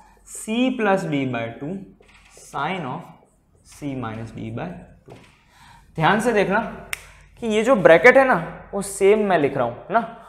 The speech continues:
और ये angle के अंदर है, तो ये टू और ये टू cut नहीं होना चाहिए, है ना, दोनों अलग अलग चीज़ें हैं। concept समझो कि ये angle की बातें हैं,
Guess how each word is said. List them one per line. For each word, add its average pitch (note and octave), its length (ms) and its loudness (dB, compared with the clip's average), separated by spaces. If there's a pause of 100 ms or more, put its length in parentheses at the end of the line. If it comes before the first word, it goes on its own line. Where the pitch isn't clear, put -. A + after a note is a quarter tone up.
(220)
और G3+ 180 8
ये A3 260 6
angle G#3 520 8
के A3+ 100 4
अंदर D3+ 320 6
है, - 420 -12 (760)
तो C4+ 80 0
ये A#3+ 420 4
टू C4+ 280 8
और B3 120 10
ये A3 140 4
टू B3+ 140 0
cut A#3 360 4
नहीं C4 100 4
होना F3 220 2
चाहिए, C3+ 220 -4
है D#3+ 60 -4
ना, - 360 -6 (360)
दोनों A#3+ 220 10
अलग G#3+ 200 12
अलग B3 240 6
चीज़ें F3+ 300 2
हैं। B2+ 140 -6
concept E3+ 380 0
समझो E3+ 280 -2 (580)
कि G#3+ 60 -4
ये B3 180 6
angle F#3+ 360 6
की B3+ 120 2
बातें E3+ 300 6
हैं, - 400 -8